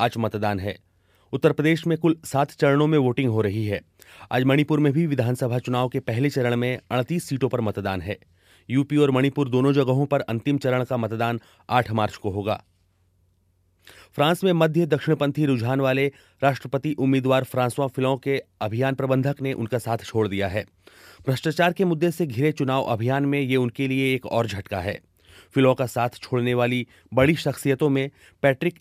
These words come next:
स्टीफेनिनी नया नाम है। फिलो अपने परिजनों को सरकारी पैसे के भुगतान के घोटाले में घिरे हुए हैं। उनकी रिपब्लिकन पार्टी के भीतर भी कई लोगों ने उनसे चुनाव से हट जाने को कहा है।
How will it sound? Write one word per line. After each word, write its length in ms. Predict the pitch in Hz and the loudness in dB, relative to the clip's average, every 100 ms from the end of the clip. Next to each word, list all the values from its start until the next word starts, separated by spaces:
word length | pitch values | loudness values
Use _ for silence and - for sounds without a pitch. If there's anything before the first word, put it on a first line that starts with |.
| - | -10
स्टीफेनिनी 760 | 117 143 - 135 143 156 165 160 - | -6 -4 0 2 2 2 -2 -6 -4
नया 200 | 123 131 | 0 2
नाम 220 | 120 107 95 | 2 0 -2
है। 180 | 110 - _ _ - _ 135 | -4 -8 _ _ -20 _ 2
फिलो 200 | 156 180 | 4 4
अपने 320 | 170 175 175 - | 2 0 -2 -2
परिजनों 420 | 131 123 139 147 | 0 0 2 0
को 120 | 156 151 | 0 -2
सरकारी 460 | 131 113 120 127 | -4 -2 0 0
पैसे 400 | 127 127 123 147 | -2 -2 -2 -2
के 120 | 135 | -4
भुगतान 440 | 120 113 - 135 135 | -2 -4 0 0 0
के 140 | 139 | -4
घोटाले 440 | 107 107 131 131 131 | -8 -2 2 4 4
में 160 | 131 | 2
घिरे 220 | 107 113 | 0 0
हुए 200 | 101 107 | 2 0
हैं। 200 | 98 104 - _ _ - - | -2 -4 -8 _ _ -20 -4
उनकी 280 | 143 156 185 | -2 0 0
रिपब्लिकन 500 | 165 151 139 151 170 | 0 0 0 0 0
पार्टी 360 | 160 127 120 143 | 2 0 0 -2
के 120 | 139 | -2
भीतर 340 | 101 127 156 | -2 4 4
भी 240 | 113 101 - _ _ - | 4 -4 -8 _ _ 2
कई 120 | 160 | 6
लोगों 280 | 170 151 156 | 6 4 4
ने 100 | 151 | 2
उनसे 300 | 139 123 135 | 2 0 -2
चुनाव 360 | - 113 113 110 | -2 -2 0 -2
से 160 | 131 | -4
हट 220 | 104 107 | -4 -4
जाने 260 | 107 104 104 | -2 0 0
को 120 | 117 | -2
कहा 300 | 110 107 113 | -2 -2 -2
है। 180 | 101 | -4